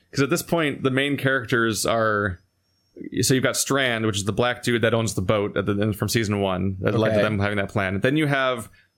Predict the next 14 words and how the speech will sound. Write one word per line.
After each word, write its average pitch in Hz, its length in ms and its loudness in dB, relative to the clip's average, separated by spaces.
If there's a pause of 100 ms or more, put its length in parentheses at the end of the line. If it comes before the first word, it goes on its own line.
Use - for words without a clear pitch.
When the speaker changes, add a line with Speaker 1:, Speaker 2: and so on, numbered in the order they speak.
Speaker 1:
you 127 140 2
have 113 140 2
Madison, 139 680 2
Alicia, 120 540 2
and 107 220 2
Nick. 90 280 -2
So 107 140 0
it's 98 120 -2
the 104 120 0
mother 135 560 0
and 117 140 0
the 104 40 0
two 120 200 0
children 90 540 -2